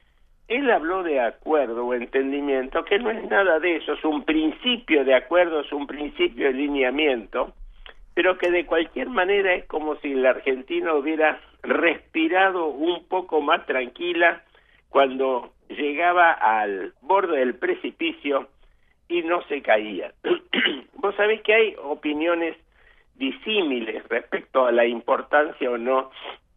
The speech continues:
de lograr una, un acuerdo, eh, una normalización de las relaciones, ni siquiera es un acuerdo, todavía no hay nada de eso, es un,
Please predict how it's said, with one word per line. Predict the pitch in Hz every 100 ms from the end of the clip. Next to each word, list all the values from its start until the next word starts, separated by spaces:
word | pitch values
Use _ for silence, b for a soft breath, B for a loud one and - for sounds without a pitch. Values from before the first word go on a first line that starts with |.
| _ _ _ _ _ _ _ _ - -
de | 143
lograr | 139 135 139 143 143 -
una, | 135 127 120 -
un | 123 120
acuerdo, | 110 - 156 110 98 98 - -
eh, | 98 95 - - - - 101 98
una | - 247 185
normalización | 156 147 139 135 143 147 - 135 - 220 196
de | 143 127
las | 110
relaciones, | 101 113 107 - 190 151 120 135
ni | 151 339
siquiera | - - - 127
es | -
un | 107
acuerdo, | 110 180 151 123
todavía | - 120 120 175 151
no | 131
hay | 131
nada | 147 151 135
de | 165 170
eso, | 135 123
es | 117 -
un, | 120 120